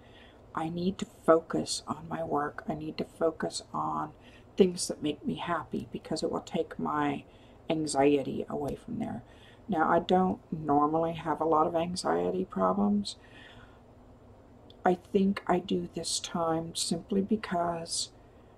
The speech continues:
it's an unknown factor. There's not a plan of action yet for this.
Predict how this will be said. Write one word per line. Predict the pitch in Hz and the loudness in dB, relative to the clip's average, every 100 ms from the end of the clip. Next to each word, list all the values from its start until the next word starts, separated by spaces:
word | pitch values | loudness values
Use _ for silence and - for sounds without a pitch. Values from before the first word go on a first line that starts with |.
| - | -2
it's | - 202 | 4 4
an | 180 | 4
unknown | 180 165 160 160 160 156 | 0 -2 -4 -4 -6 -4
factor. | 165 147 - - 139 143 | -2 -2 -4 -8 -8 -6
There's | 147 151 151 - - - - | -2 0 0 -2 -6 -8 -2
not | 180 180 175 156 165 - | 0 2 2 2 2 -2
a | - | -10
plan | - 175 156 156 | -6 0 0 0
of | 156 - | -4 -8
action | 139 147 - - 151 151 | -2 -2 -2 -6 -6 -6
yet | 143 - - | -6 -8 -10
for | - - - | -4 -2 -2
this. | - - - - | -6 -8 -8 -8